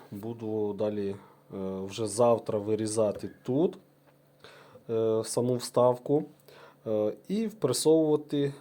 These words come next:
так, щоб за неділю воно пропресувалось до понеділка. Ну, отак. Якщо хочете замовити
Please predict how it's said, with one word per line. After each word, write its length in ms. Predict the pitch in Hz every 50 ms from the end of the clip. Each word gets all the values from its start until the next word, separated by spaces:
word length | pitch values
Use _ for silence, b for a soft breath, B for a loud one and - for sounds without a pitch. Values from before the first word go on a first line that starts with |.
| B B B _ -
так, 180 | 117 117 117
щоб 200 | - - 120 110 107 107 110 110 110 107 107 104
за 160 | 101 107 107
неділю 420 | 107 107 101 98 110 123 131 127
воно 280 | 113 107 104 107 107 104
пропресувалось 1040 | - - 110 101 - - 101 101 - - 104 101 104 117 127 127 120 - - - - - -
до 160 | 117 98 104
понеділка. 560 | 101 - 107 101 98 92 90 90 87 87 - 120 - - - - _ _ _ - - - B B B B B B B B B B B B B B - - -
Ну, 80 | 160 165
отак. 240 | 156 - - 90 - - - - - - - - - - - - - - 113 107 107 104 -
Якщо 300 | 135 131 135 - 165 143
хочете 760 | - - 143 135 139 - - - 123 117 113 110 107 107 107 B B B B B B - - -
замовити 840 | 123 113 113 123 117 117 135 180 185 160 165 160 - - 165 165